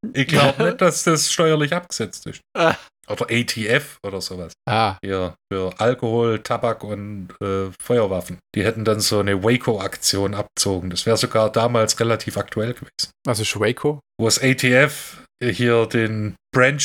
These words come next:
Speaker 1: Davidians Ranch gestürmt hat und dabei irgendwas in Brand geraten ist und alle, fast alle Beteiligten gestorben sind. Und das A T F gesagt hat, „Oh, sorry.“ Heute noch kontroverses Thema.
Speaker 2: Okay.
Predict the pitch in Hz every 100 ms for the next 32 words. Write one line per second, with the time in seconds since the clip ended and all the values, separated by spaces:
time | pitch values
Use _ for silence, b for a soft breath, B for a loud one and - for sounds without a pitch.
0 | - 120 123 147 135 117 117 110 - -
1 | - _ 110 113 110 113 - - - -
2 | - - - 135 131 120 - 117 117 -
3 | 113 107 104 - - 127 120 117 110 110
4 | 110 127 120 113 107 113 101 117 127 123
5 | 110 107 104 110 110 107 - 107 101 98
6 | 101 - - 107 110 107 - - 127 -
7 | 120 113 - - 107 101 - 95 90 110
8 | 107 92 - - _ 117 - 123 120 113
9 | 113 - 123 - 107 123 139 143 113 113
10 | 104 107 _ - 139 165 160 - - 127
11 | - 117 120 - - - 127 101 - -
12 | 135 196 240 190 254